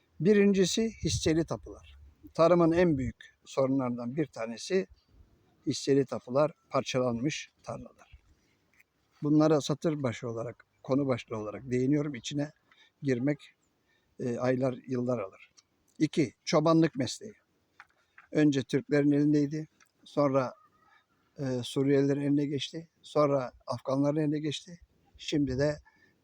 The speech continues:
tekrar çiftliklere çekildi. Artık çoban sayısı Türkiye'de yok denecek kadar az.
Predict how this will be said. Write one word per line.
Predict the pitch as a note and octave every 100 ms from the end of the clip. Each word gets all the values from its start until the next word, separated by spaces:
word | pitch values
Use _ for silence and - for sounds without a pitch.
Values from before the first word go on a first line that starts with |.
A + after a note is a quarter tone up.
| -
tekrar | D3 - D3+ D#3 _ _ -
çiftliklere | - - C3+ D3+ C#3
çekildi. | - G#2 - -
Artık | A2+ - -
çoban | C#3 C3+ C3
sayısı | - A2+ - B2
Türkiye'de | B2+ - G#2+ C#3+ C3+ _ _ _ _
yok | D#3 A#2 -
denecek | A2+ G#2 -
kadar | - A#2+ C#3+
az. | G2+ -